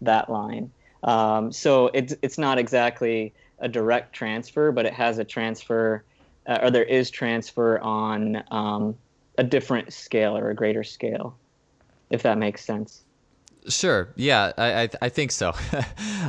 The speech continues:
Speaker 2: Uh, but it, it definitely makes sense from, like, the, the two different levels and, like, the, the way that one thing impacts another. Uh, so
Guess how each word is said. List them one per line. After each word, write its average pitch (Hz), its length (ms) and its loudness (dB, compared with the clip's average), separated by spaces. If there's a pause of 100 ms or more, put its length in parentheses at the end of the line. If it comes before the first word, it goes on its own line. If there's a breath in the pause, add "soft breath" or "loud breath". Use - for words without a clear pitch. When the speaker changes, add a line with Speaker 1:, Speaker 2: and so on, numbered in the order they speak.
Speaker 2:
Uh, 120 240 4
but 120 280 0
it, 139 200 2
it 135 140 0
definitely 180 300 2
makes 135 180 0
sense 131 200 -2
from, 127 100 -4
like, 113 120 -2
the, 95 140 -6 (160)
the 120 100 -4
two 120 200 -4
different 107 280 -2
levels 95 480 0
and, 90 180 -4
like, 85 360 -4 (340 loud breath)
the, 101 200 -4
the 104 120 -2
way 95 180 0
that 92 120 0
one 87 180 -4
thing 87 180 -6
impacts 85 460 -4
another. 82 300 -2 (100)
Uh, 120 320 4
so 143 320 0